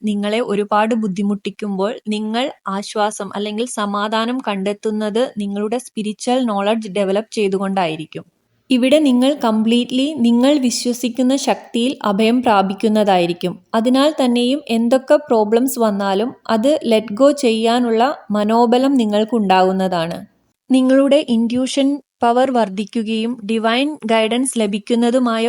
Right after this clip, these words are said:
ഒരു ടൈം ആയിരിക്കും ഇത്. ശത്രുക്കൾ എന്തൊക്കെ റൂമേഴ്സ് അല്ലെങ്കിൽ പ്രശ്നങ്ങൾ നിങ്ങൾക്കെതിരെ സൃഷ്ടിച്ചാലും പ്രൊവോക്ഡ് ആകാതെ പേഷ്യൻസോടെ ഈ ട്രാൻസിറ്റ് കഴിയുന്നതുവരെ മുന്നോട്ടു പോകേണ്ടതാണ്. എല്ലാ കാര്യങ്ങളും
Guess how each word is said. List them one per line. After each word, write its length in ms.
ഒരു 220
ടൈം 260
ആയിരിക്കും 440
ഇത്. 180
ശത്രുക്കൾ 640
എന്തൊക്കെ 540
റൂമേഴ്സ് 640
അല്ലെങ്കിൽ 400
പ്രശ്നങ്ങൾ 580
നിങ്ങൾക്കെതിരെ 720
സൃഷ്ടിച്ചാലും 800
പ്രൊവോക്ഡ് 540
ആകാതെ 480
പേഷ്യൻസോടെ 840
ഈ 140
ട്രാൻസിറ്റ് 680
കഴിയുന്നതുവരെ 840
മുന്നോട്ടു 540
പോകേണ്ടതാണ്. 800
എല്ലാ 340
കാര്യങ്ങളും 680